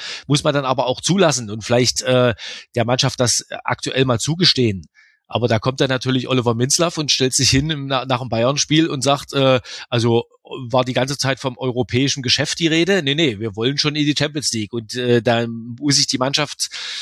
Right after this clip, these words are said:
äh, bei der Ehre packen und so weiter, ne? Also das ist, das ist natürlich immer diese, das Grundthema, die Grundsatzdebatte bei R B. Sie wollen, ähm, ausbilden, entwickeln, aber eigentlich gibt's keinen, keinen Raum, wa-, was den Erwartungsdruck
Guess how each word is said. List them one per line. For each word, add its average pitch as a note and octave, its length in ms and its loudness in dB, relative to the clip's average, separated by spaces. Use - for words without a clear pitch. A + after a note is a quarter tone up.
äh, B2+ 220 2
bei B2+ 120 2
der C3 140 0
Ehre C#3+ 240 2
packen A#2+ 320 -6
und A2 160 -10
so G#2+ 140 -6
weiter, G2+ 260 -2
ne? C3+ 180 0
Also C3+ 180 -2
das B2+ 220 -4
ist, - 280 -2
das D3 120 0
ist E3 140 -2
natürlich D#3 320 2
immer D#3+ 160 0
diese, C#3 340 2
das - 180 -2
Grundthema, D3+ 640 0
die A#2+ 80 -20
Grundsatzdebatte D#3 840 0
bei B2+ 180 4
R G#2+ 140 -6
B. C#3+ 260 4
Sie C3 220 -2
wollen, D3 540 2
ähm, B2 360 0
ausbilden, E3 640 2
entwickeln, D3+ 640 0
aber C3 180 2
eigentlich D3+ 400 0
gibt's - 240 -4
keinen, C3+ 460 -2
keinen B2 240 0
Raum, D3+ 520 2
wa-, C#3 160 0
was C#3 180 -2
den C3+ 160 -2
Erwartungsdruck C3 800 -2